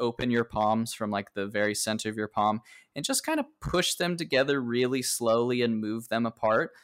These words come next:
Like, if you do that for, like, ten minutes, you'll start to feel some weird stuff happening. I mean, this is a really simple thing that, like, a lot of people do, even in basic Qigong circles. And it's funny 'cause down the line, it doesn't really have much effic-,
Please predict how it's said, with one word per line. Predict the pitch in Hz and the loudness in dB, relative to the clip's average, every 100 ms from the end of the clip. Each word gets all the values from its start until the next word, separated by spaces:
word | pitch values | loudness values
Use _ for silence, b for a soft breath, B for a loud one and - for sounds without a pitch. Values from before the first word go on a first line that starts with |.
| b | b
Like, | 160 180 | -10 -6
if | 247 | -4
you | 311 | -2
do | 269 | 2
that | 254 240 - | 2 2 2
for, | |
like, | 185 175 | 2 2
ten | - 165 160 | 2 0 2
minutes, | 175 175 - - | 0 -2 -6 -2
you'll | 196 | 0
start | - 240 269 | 2 2 2
to | 214 | -2
feel | 233 220 | 2 2
some | - 202 | 2 2
weird | 196 202 | 4 4
stuff | - 185 190 | 2 2 2
happening. | - 175 180 117 90 - | 4 0 0 -2 -2 -2
I | |
mean, | 147 214 | 2 2
this | 240 | 4
is | |
a | 208 | 2
really | 147 151 143 | 4 4 4
simple | - 143 143 123 | 0 -2 0 0
thing | 135 131 113 | 2 2 2
that, | 95 69 | -2 -4
like, | - 110 - | -4 -4 -2
a | |
lot | 117 131 185 | 2 2 2
of | |
people | - 127 | -2 -6
do, | 117 | -2
even | 117 143 170 | 0 0 2
in | 147 | 0
basic | 123 113 120 131 117 | 2 0 0 -2 -4
Qigong | - - 120 123 110 | -6 -4 2 2 2
circles. | - 101 92 90 - - | 0 -4 -2 -4 -4 0
And | |
it's | 127 | 0
funny | - 147 | 2 2
'cause | 120 120 | 2 2
down | 143 131 | 4 4
the | 123 | 4
line, | 123 113 | 4 2
it | |
doesn't | 120 113 - | 0 -2 0
really | 120 113 | 0 2
have | 117 | 0
much | 110 107 - | 0 -2 0
effic-, | 113 117 - | -2 -2 -10